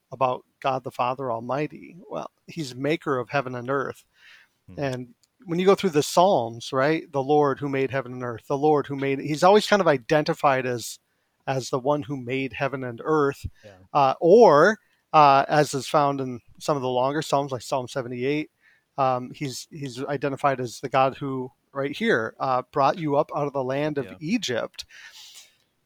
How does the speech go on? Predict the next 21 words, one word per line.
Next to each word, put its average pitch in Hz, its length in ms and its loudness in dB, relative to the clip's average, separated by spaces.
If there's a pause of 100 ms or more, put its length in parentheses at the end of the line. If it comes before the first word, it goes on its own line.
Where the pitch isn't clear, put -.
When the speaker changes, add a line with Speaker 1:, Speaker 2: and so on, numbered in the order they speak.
Speaker 1:
So 208 460 6 (1040)
we're 196 300 8
communicating 180 880 4
via 160 200 2
radio 160 420 2
to 147 320 0
twenty-first, - 800 -4
you 151 120 -10
know, 123 140 -6
century 135 340 -10 (160)
folks. - 420 -6 (320)
Uh, 127 400 0 (220)
our 139 200 -4
modern 160 420 2
day 139 180 2
hearers 151 840 -2
are 135 440 -4
going 135 300 -4
to, 127 480 -8 (360)
you 147 100 -10
know, 127 240 -8